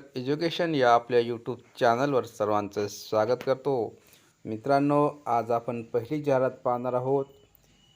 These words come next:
ह्या जाहिराती शिक्षण भरतीच्या आहेत. सोबतच या ठिकाणी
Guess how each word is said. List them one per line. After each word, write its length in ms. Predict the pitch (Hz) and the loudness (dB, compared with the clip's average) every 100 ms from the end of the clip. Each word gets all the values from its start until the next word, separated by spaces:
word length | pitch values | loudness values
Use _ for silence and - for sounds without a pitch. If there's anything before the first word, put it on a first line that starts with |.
| _ _ | _ _
ह्या 180 | 147 147 | 2 2
जाहिराती 680 | 131 135 135 131 - 143 139 | 4 2 2 0 -2 -2 -2
शिक्षण 440 | 139 127 143 127 | -6 -8 -6 -4
भरतीच्या 480 | 110 110 123 110 123 | -6 -6 -8 -4 -4
आहेत. 260 | 113 113 101 - - - - | -2 -6 -8 -14 -20 -20 -20
सोबतच 880 | - - 135 156 156 165 156 156 - - - - - - - - - - - - - - - - - - - | -20 -10 0 2 4 4 4 0 -18 -20 -20 -20 -20 -20 -20 -20 -20 -20 -20 -20 -20 -20 -20 -20 -20 -20 -4
या 120 | 120 | -2
ठिकाणी 640 | 127 147 147 143 151 156 | 0 0 0 0 2 0